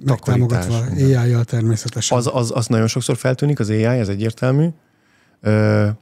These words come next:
Speaker 1: Elsősorban a lakásmenedzsment kapcsán egyébként, ami jó dolog.
Speaker 2: Aha, na.
Speaker 1: Tehát, hogy vé-, végre egy működő megoldás, vagy reméljük, hogy végre lesz egy működő megoldás.
Speaker 2: Nálatok ez, ez, ez milyen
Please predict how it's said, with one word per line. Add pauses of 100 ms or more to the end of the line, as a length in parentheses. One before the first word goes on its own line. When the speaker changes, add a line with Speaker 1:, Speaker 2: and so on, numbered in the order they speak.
(100)
Speaker 1:
Elsősorban
a
lakásmenedzsment
kapcsán
egyébként,
ami
jó
dolog. (120)
Speaker 2:
Aha,
na.
Speaker 1:
Tehát,
hogy
vé-,
végre
egy
működő (640)
megoldás,
vagy
reméljük,
hogy
végre
lesz
egy
működő
megoldás. (240)
Speaker 2:
Nálatok
ez,
ez,
ez
milyen